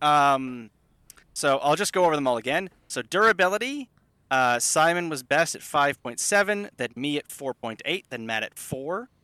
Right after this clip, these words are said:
Energy projection, me at three point eight, then both of you at three point three. Fighting, six point seven for Simon, five point five for me, and four point three for Matt.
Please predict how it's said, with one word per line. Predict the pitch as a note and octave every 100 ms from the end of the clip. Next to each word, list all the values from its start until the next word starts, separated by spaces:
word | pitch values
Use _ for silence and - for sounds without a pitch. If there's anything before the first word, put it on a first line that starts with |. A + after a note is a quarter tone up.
| _ _ _ _ _ _ _ -
Energy | F3+ G3 F#3+
projection, | - D#3+ F#3 - G3+ F#3 D#3 C3+
me | F#3 F#3
at | E3+
three | - E3 F3+
point | - D#3+ D3+
eight, | D#3+ F3+ C#3
then | C3 A2+
both | C#3 -
of | C#3+
you | C#3+ D3+
at | -
three | - C#3+
point | - A#2 -
three. | - E3+ F#3+ G3 A#3 - _ _ _ _ _ _ _ -
Fighting, | - F#3 G3+ G#3 G#3 G3 _ _
six | - - G#3+ -
point | G#3 E3
seven | - F3+ E3+ F#3
for | F3+
Simon, | - F3+ F3+ G#3 A3
five | - E3 D#3 E3+ - -
point | D#3+ -
five | - D#3 D3+ D3+ -
for | B2
me, | E3+ G3+ G3+
and | D#3 B2
four | - C3 B2
point | A#2+ -
three | A2+
for | G2+ A2+
Matt. | C#3+ E3 E3